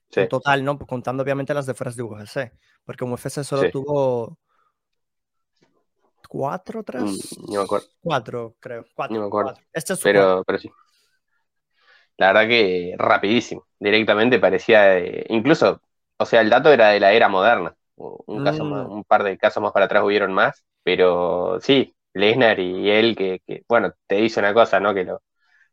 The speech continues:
Speaker 1: se podría decir que tuvo un, un ayudín, pero al final ganarle a, al, al campeón más dominante, al segundo más dominante de la historia, se pudiera decir incluso, o sea, te, te ap-, te aporta algo ahí.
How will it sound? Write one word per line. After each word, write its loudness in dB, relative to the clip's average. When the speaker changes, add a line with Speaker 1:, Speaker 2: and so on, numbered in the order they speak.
Speaker 1:
se -2
podría 6
decir 6
que 4
tuvo 2
un, -4
un -6
ayudín, -2
pero 4
al 2
final 2
ganarle 4
a, 4
al, -12
al -4
campeón 0
más 0
dominante, 2
al 0
segundo 0
más -2
dominante 0
de 0
la -4
historia, 4
se -8
pudiera 2
decir -2
incluso, -2
o -8
sea, -2
te, -12
te -8
ap-, -8
te -8
aporta 2
algo 2
ahí. -6